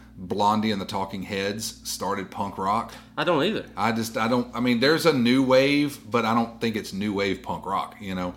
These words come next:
Speaker 2: Right.
Speaker 1: I've just never bought into that whole deal. But, I mean, I like those bands.
Speaker 2: I do too.
Speaker 1: I have
Speaker 2: I like
Speaker 1: nothing
Speaker 2: them.
Speaker 1: against them,
Speaker 2: Big
Speaker 1: but I
Speaker 2: fan
Speaker 1: just
Speaker 2: of
Speaker 1: don't
Speaker 2: Talking Heads.
Speaker 1: consider 'em punk bands. But I'm the same guy that sits here and goes, "Why the hell is Madonna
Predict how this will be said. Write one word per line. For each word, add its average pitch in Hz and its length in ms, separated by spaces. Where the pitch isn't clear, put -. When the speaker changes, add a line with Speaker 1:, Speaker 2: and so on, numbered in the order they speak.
Speaker 2:
Right. 127 120
Speaker 1:
I've 117 80
just 117 160
never 107 320
bought 104 420
into 104 220
that 95 200
whole 104 180
deal. 107 400
But, 120 180
I 147 40
mean, 143 140
I 147 80
like 139 320
those 190 180
bands. 101 540
Speaker 2:
I 131 80
do 160 80
too. 170 220
Speaker 1:
I - 20
have 110 80
Speaker 2:
I - 20
like 117 80
Speaker 1:
nothing 117 220
Speaker 2:
them. 101 80
Speaker 1:
against 135 260
them, 104 140
Speaker 2:
Big 143 80
Speaker 1:
but 131 60
I 98 40
Speaker 2:
fan 196 40
Speaker 1:
just 113 100
Speaker 2:
of 101 60
Speaker 1:
don't 104 80
Speaker 2:
Talking 98 220
Heads. 98 160
Speaker 1:
consider 107 380
'em 92 160
punk 110 320
bands. 87 220
But - 420
I'm 127 160
the 117 80
same 117 260
guy 135 220
that 107 100
sits - 280
here 110 200
and 104 100
goes, 101 380
"Why 113 240
the 113 100
hell 117 400
is 104 520
Madonna 110 760